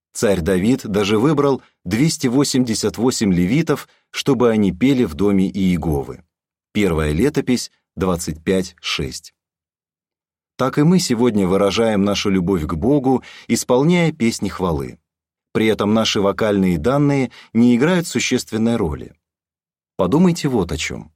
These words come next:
Среди нас нет никого, кто не ошибается в слове. Якова три два. Но нас же это не останавливает. Мы отвечаем на встречах собрания и разговариваем с людьми в служении.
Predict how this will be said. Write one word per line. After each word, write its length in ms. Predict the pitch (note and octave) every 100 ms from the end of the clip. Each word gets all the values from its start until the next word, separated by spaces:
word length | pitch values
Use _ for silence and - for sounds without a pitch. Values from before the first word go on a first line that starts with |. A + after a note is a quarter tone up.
| _ _ _ _ - - -
Среди 380 | - A#2+ G2 A2
нас 320 | D3 E3+ - _ -
нет 320 | B2 E3+ -
никого, 500 | D#3 E3 E3 D3+ B2+
кто 180 | - G2
не 100 | F#2+
ошибается 640 | F2 F#2 D#2+ G2+ G2 A2+
в 60 | -
слове. 460 | A2+ E2 C2 A#1+ - _ _ _ _ _ _ _
Якова 460 | G2 F#2 E2+ E2+ E2
три 380 | D#2+ A2+ D3 D3
два. 400 | - F#2 D#2+ B1+ - _ _ _ _ _ _
Но 120 | G2 G2+
нас 220 | G#2 G2
же 140 | F#2+
это 180 | G#2 G2
не 100 | F#2
останавливает. 880 | E2 - F2+ G2+ C#3 G#2+ C#2+ C2+ - _ _ - -
Мы 140 | A2 B2
отвечаем 500 | B2 B2+ - F#3+ C3+
на 100 | G#2
встречах 380 | - D3 D3+ -
собрания 760 | A2+ E2 E2+ F#2+ G2 F#2 F#2
и 80 | A2+
разговариваем 800 | G#2+ D#2+ F#2+ F#2+ C3+ B2+ B2 A#2
с 80 | -
людьми 300 | F2 D#2 E2+
в 60 |
служении. 680 | - F#2 F#2 E2 C2+ C2+ -